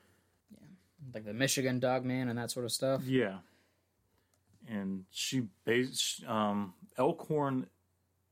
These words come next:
Speaker 2: Wisconsin is a town, basically the same size as my town. Uh, about sixty-five hundred people, hour drive away from any large city.
Speaker 1: That's about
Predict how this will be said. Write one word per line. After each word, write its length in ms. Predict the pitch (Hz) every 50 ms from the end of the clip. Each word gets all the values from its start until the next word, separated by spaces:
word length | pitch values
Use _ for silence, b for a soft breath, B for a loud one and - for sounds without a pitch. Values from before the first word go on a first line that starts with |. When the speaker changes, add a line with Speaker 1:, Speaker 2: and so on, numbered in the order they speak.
| _ _ -
Speaker 2:
Wisconsin 640 | - 120 - - - 120 120 113 - - 117 110 107 104 104
is 160 | 101 98 98
a 120 | - 107
town, 280 | 92 - - 113 113 110 - - _
basically 460 | - 101 123 127 - 131 - 185 113
the 40 | 107
same 300 | - - 120 113 107 95
size 380 | - - 120 - 127 110 98 110
as 120 | 104 92 -
my 160 | 104 113 110
town. 380 | 107 - 98 92 92 92 90 - _ _ _ _ _ _ _ _ _ _ -
Uh, 120 | 107 101 95
about 240 | 95 104 104 101 -
sixty-five 540 | - - 120 - - 120 107 120 117 117 98
hundred 260 | 117 113 113 107 92
people, 500 | - 110 104 90 - 107 101 95 92 - _ _ _ _ _ _ _ _ _ _ _ _ _ _ _ _ _ - -
hour 260 | 107 113 120 127 127
drive 300 | 117 107 120 120 113 107
away 240 | 110 107 110 113 113
from 220 | 107 - 110 101 101
any 160 | 104 110 110
large 680 | 107 98 101 104 101 107 107 101 92 - - - - - -
city. 560 | - - - 117 104 98 98 95 95 90 - _ _ _ -
Speaker 1:
That's 180 | - 190 - -
about 460 | 208 202 247 - 214 180 151 131